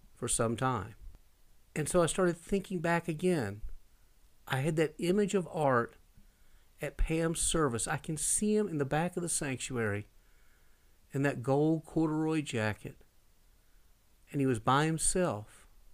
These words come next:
And now I suspect that maybe his wife didn't feel well enough to come. I don't know, but I thought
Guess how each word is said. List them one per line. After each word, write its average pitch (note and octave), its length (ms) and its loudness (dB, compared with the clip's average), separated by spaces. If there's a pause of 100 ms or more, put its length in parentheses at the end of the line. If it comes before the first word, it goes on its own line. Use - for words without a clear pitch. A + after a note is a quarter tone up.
(640)
And C3 140 0
now E3+ 280 0
I D3+ 140 -2
suspect - 540 -4
that - 200 -6 (720)
maybe C#3 240 0
his B2 160 -2
wife C#3 340 0
didn't D3 240 -6
feel D3+ 300 0
well C#3 260 4
enough C3+ 200 -2
to C#3 80 -6
come. C#3+ 400 0
I E3 120 -2
don't A2+ 200 -2
know, A#2+ 260 -2
but C3+ 240 -6 (1080)
I C#3 100 -4
thought - 420 -2